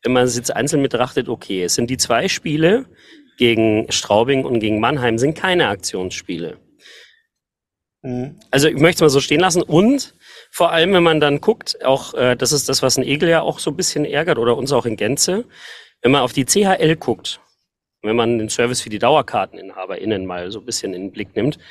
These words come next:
Speaker 1: da kriegt der Dauerkarteninhaber, die Dauerkarteninhaberin dreißig Prozent.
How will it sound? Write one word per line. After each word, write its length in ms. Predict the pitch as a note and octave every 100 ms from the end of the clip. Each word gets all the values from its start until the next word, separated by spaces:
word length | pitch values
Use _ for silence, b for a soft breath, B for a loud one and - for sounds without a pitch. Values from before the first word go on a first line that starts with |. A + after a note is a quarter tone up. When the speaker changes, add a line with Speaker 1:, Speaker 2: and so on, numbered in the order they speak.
| B B B B
Speaker 1:
da 60 | B2
kriegt 240 | - F#3
der 80 | D3
Dauerkarteninhaber, 1000 | C3 C3+ F#3 - F3 - D#3 D#3 D#3+ D3
die 100 | B2
Dauerkarteninhaberin 1600 | B2 D3+ D#3 - C#3 C#3+ C#3+ C#3+ D3+ - F3+ B2+ C3 C#3 C3+ D3+
dreißig 440 | - D3+ D#3+ D3+
Prozent. 600 | - C#3 - F#2+ F2+ -